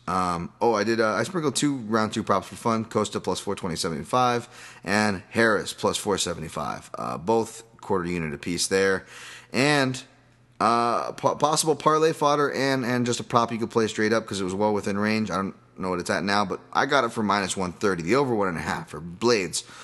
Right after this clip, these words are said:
Olenek, uh, one unit. Um, Olenek by sub, by the way, worth looking for, though it's getting bet, bet down.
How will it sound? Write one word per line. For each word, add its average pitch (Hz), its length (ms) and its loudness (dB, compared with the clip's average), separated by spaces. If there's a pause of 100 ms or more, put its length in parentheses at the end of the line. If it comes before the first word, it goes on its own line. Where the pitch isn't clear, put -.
(280)
Olenek, 131 500 4 (260)
uh, 53 380 -6
one 78 640 0
unit. 85 260 -2 (580)
Um, 87 600 0 (1200)
Olenek 107 400 2
by 95 140 2
sub, 107 260 2
by 95 100 4
the 98 100 2
way, 98 180 4
worth 92 260 0
looking 107 240 -2
for, 113 220 0
though 101 100 4
it's 90 140 -2
getting 82 200 -4
bet, 85 400 -4
bet 82 200 -6
down. 107 320 0